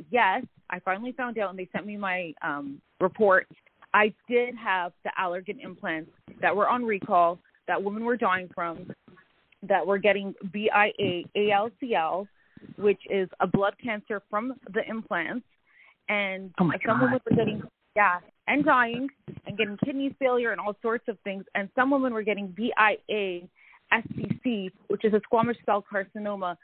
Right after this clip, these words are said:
Speaker 1: which is a cancer of the capsule itself. So one thing that I try to tell women all the time, because they don't listen to me, is when I tell them that you have, um, implants cause these symptoms, they say, "I don't have any symptoms." Okay, so you may not have the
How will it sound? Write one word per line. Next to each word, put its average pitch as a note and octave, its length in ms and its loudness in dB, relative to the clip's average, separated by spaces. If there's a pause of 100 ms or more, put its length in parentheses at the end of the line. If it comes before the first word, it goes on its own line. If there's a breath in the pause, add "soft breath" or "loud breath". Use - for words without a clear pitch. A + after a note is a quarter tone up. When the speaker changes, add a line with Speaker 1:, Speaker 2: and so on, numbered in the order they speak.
(180 soft breath)
Speaker 1:
which D4 160 -6
is C#4+ 100 -4
a C#4+ 60 -2
cancer B3 680 -4 (160)
of G#3 140 2
the G#3 100 -4
capsule G#3 520 -6
itself. C#3 540 -4 (580 soft breath)
So A3 300 -4 (540)
one D#4 220 0
thing F#4+ 180 -4
that D4+ 100 4
I B3+ 60 2
try C4 180 -4
to B3 100 -4
tell A#3 220 -6
women G#3 320 -8 (160)
all D#4 220 4
the C#4 120 -4 (100)
time, E3+ 340 -8
because G#3 260 -4
they G#3+ 80 -6
don't A3+ 320 0
listen A3+ 320 -4
to - 80 -12
me, B3+ 280 -10 (400 soft breath)
is G#3+ 180 4
when A#3+ 140 -2
I A#3+ 100 -2 (120)
tell C#4+ 140 0
them C#4+ 140 -2
that A#3 160 -4
you A3 140 -8
have, G#3 220 -4 (100)
um, E3+ 280 -4 (120)
implants A3 460 -2
cause G#3+ 240 4
these G3+ 200 -4
symptoms, G#3+ 460 -2
they G#3 180 4
say, G3 180 2
"I A3 80 6
don't A3 180 -2
have G3 180 -6
any F#3+ 160 -14
symptoms." F#3+ 480 -4 (180)
Okay, - 340 -6 (320 loud breath)
so C#4 60 0
you D4 200 2
may D#4 140 4
not D4 260 4 (220)
have B3 260 -2
the A3 100 -8